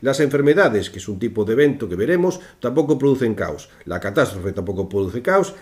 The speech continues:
el cambio cli-, climático tampoco produce caos, y la bru-, hambruna y la predicación no producen caos. Y esos migrantes que vamos a pagar, en este caso son dos, vamos a colocarlos dentro de nuestra columna de la clase gobernante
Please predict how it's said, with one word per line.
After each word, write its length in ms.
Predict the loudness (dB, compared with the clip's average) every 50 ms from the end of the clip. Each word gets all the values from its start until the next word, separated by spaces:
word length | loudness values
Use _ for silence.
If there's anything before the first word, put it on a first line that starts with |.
| -16 -12
el 100 | -10 -2
cambio 340 | 0 0 2 2 2 0 -2
cli-, 460 | -8 -8 -6 -6 -4 -6 -6 -6 -4
climático 500 | -2 0 0 2 0 0 -2 -6 -8 -8
tampoco 440 | -8 -6 -4 -4 -2 0 -2 -2 0
produce 260 | 0 -2 -2 -2 -2
caos, 300 | 0 2 0 0 0 -4 -14 -20 -20 -16 _ 0
y 120 | 2 4
la 180 | 4 4 2 2
bru-, 300 | 0 0 -2 -4 -2 0
hambruna 560 | 2 2 4 4 4 4 4 4 2 2 -2 -12 -18 -20 -20 -20 -20 _ _ _ _ -4
y 160 | 0 2 4 4
la 240 | 4 2 0 2
predicación 640 | 2 0 2 2 2 0 0 0 2 2 2 2 2
no 160 | 2 0 0
producen 480 | 0 -2 -2 -2 -4 -4 -4 -6 -6 -6 -8
caos. 420 | -10 -10 -10 -10 -18 -20 -20 -20 _ _ _ _ _
Y 140 | -8 -4 -4
esos 260 | -2 -2 -2 0 4
migrantes 460 | 4 6 6 8 6 6 4 2 -4
que 140 | 0 2 4
vamos 240 | 4 4 4 2 0
a 100 | 0 0
pagar, 220 | 2 4 6 6
en 60 | 4
este 180 | 4 4 0 -2
caso 200 | -2 0 -2 0
son 180 | 4 4 6 6
dos, 180 | 6 6 6
vamos 240 | 4 4 2 4 2
a 100 | 2 4
colocarlos 800 | 6 4 4 6 6 6 6 8 8 6 6 4 0 -10 -16 _ -12
dentro 520 | -12 -6 2 4 4 4 4 2 -2 0 2
de 100 | 2 2
nuestra 380 | 2 0 -2 0 0 0 0
columna 300 | 2 2 4 4 4 4
de 60 | 2
la 120 | 0 -2 0
clase 280 | 0 0 0 0 2
gobernante 720 | 4 4 6 6 4 4 4 4 4 4 4 4 2 2 2